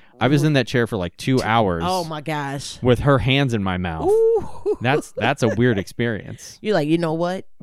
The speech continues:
Speaker 1: I feel closer to her.
Speaker 2: Absolutely.
Speaker 1: Yeah, I really
Speaker 2: You're
Speaker 1: do.
Speaker 2: besties.
Speaker 1: Uh-huh.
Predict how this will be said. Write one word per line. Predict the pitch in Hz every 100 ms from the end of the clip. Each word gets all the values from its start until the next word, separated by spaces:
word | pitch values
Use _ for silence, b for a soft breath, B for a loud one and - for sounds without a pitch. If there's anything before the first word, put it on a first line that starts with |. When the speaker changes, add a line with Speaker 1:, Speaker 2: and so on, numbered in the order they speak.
| 160
Speaker 1:
I | 180
feel | 123 156
closer | - 160 - 90
to | 90 78
her. | 90 110
Speaker 2:
Absolutely. | - 302 - 190 202 233 160 139
Speaker 1:
Yeah, | 95 85 113 -
I | 101
really | 127 123 120
Speaker 2:
You're | 127
Speaker 1:
do. | 113
Speaker 2:
besties. | 95 - 139 - -
Speaker 1:
Uh-huh. | 107 120